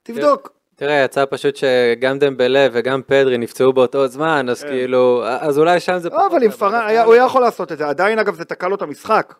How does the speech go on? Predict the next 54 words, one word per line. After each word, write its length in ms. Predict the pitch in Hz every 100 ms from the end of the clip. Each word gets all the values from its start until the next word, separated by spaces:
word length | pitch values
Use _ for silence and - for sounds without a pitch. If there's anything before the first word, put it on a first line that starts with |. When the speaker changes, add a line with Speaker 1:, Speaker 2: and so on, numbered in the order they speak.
| -
Speaker 2:
נגיד, 100 | 135
Speaker 1:
הרבה 120 | 160
Speaker 2:
עם 40 | 208
Speaker 1:
יותר 180 | 202 202
Speaker 2:
פארן, 100 | 208
Speaker 1:
זה 80 |
שאין 200 | 165 165
לו 140 | 160 160
את 60 |
Speaker 2:
פארן 20 | 143
זה 60 |
יכול 60 | 139
Speaker 1:
העשר. 180 | 147 214
Speaker 2:
להיות 200 | 214 180
מעניין, 320 | 160 151 123
אתה 140 | 117
יודע, 300 | 117 143 165
פארן 460 | 160 - 147 202 196
Speaker 1:
לא, 140 | 139
לדעתי 380 | 131 127 123 175
פארן 340 | - 156 170 156
בכנף 460 | 143 131 139 143
ימין 320 | 147 139 143 135
הרבה 260 | 113 110 151
יותר 220 | 156 143
טוב 160 | 135 120
מכל 220 | 113 113
עמדה 160 | 110 98
אחרת. 380 | 98 107 - - - _ _
הוא, 180 | - 117
הוא, 120 | 120 -
הוא, 200 | 131 120
הוא, 180 | 135 139
הוא, 200 | 139 139 -
אני 160 | 127
מאוד 340 | 131 135 170 165
אוהב 160 | 131 107
איך 140 | 127 -
שהוא 240 | 139 127
רץ 120 | 165
על 60 | 190
כנף 320 | 170 156 160
ימין, 180 | 160 160
פארן 320 | - 175 202
שחקן 280 | 226 233 233
אגב 160 | 240 240
שיש 360 | 202 175 156
שתי 140 | - 202
רגליים 400 | 214 208 226 196
יותר 260 | 147 208
מאשר 420 | 220 180 - 208 175 _ _ _
רפיניה, 380 | 127 - 220 202 - _ _ - - _
פארן 240 | - 170 233
שחקן 260 | 240 247